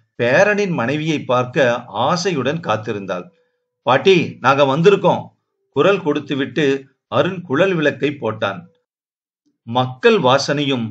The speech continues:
மருந்து நெடியுமான கலவை மணம் வீசிய ஓர் அறைக்குள் புகுந்தாள் ஷர்மிளா. கட்டிலின் மீது நிமிர்ந்து உட்கார்ந்திருந்தாள் கிழவி.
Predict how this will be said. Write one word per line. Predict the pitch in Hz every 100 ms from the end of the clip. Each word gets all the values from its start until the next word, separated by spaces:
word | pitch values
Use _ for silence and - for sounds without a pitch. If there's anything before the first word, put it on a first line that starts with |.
| 110 - -
மருந்து | 110 151 208 214
நெடியுமான | 160 135 147 151 147 160 185
கலவை | - 117 147 180
மணம் | 170 165 156
வீசிய | 135 143 - 165 135
ஓர் | 127 117
அறைக்குள் | 113 151 185 180 -
புகுந்தாள் | 127 135 117 120 165
ஷர்மிளா. | 110 101 98 98 - _ _ _ _ _ _ -
கட்டிலின் | 139 135 233 226 185
மீது | 165 170
நிமிர்ந்து | 143 139 175 175 139
உட்கார்ந்திருந்தாள் | 113 147 139 127 113 123 131
கிழவி. | 117 107 101